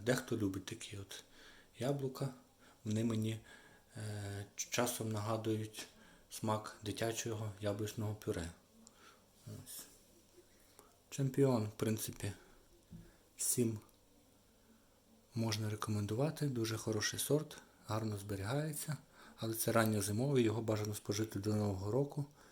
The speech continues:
якщо зберігати в звичайних умовах. Ось. Ну і мати, е, на увазі, що він може бути кисло-, з кислинкою, якщо його вирощувати в північних регіонах. В центральних і південних він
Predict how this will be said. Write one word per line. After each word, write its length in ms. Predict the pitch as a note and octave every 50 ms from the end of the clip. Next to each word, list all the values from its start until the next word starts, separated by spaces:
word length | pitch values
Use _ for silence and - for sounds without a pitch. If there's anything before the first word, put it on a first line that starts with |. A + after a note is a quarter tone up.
| - - - - - - -
якщо 200 | A#2+ - - C3+
зберігати 440 | B2 C3 C3+ C3 C3 C3 B2+ B2+ -
в 20 |
звичайних 560 | B2+ C3 B2 - - C3 B2+ B2+ B2 - -
умовах. 520 | B2 B2 B2 A#2+ A#2+ A#2 A#2+ - - - - - - - - - - - - - - - - - - - - - - _ _ _ -
Ось. 440 | B2+ A#2+ A#2+ A2+ G#2 - - - - - C3+
Ну 180 | C#3 D#3+ F3
і 340 | E3 C#3+ C3+ B2+ A#2 A2+ A2+
мати, 360 | B2 B2+ B2+ B2 - - B2
е, 460 | A#2+ A#2 A#2 A2+ A#2 A#2 A2+ A2+ A#2 A2+ - - - -
на 140 | - A2+ A2+
увазі, 360 | A2 A2+ C3+ C#3+ C#3+ C#3+ C3
що 200 | B2 - - A2+
він 120 | A#2 B2 B2
може 200 | A#2 A2+ A2+ A#2
бути 320 | A2+ A#2 A2 - A2+ G#2+ - - - - - - - - - _ _ - - -
кисло-, 520 | - A2+ - - A#2+ G#2+ G#2+ B2+ C3 A#2+
з 120 | - -
кислинкою, 840 | - - A#2+ - - B2+ C3+ D3+ E3 D#3+ - E3 D#3+ D#3+ D#3+ D3+ C#3 - - - - - - - - - - - - - -
якщо 480 | C3+ A2+ A2 - - - - B2+ A#2+ - - - - -
його 160 | A#2 A2 A2
вирощувати 600 | A2 A2 A2+ B2 B2 - - - A2+ A2 - A#2
в 120 | A2 G#2+ -
північних 560 | - - G2+ G#2 G#2+ A2 - - A2 - -
регіонах. 440 | A2 G#2 G2+ F#2+ F2 F2 F#2+ - -
В 60 | -
центральних 540 | - - G2+ - - B2 A#2 A2 G#2 - -
і 40 | -
південних 500 | - G2+ G#2+ C3+ D3 D3 C#3+ C#3 - - - -
він 140 | A2+ A#2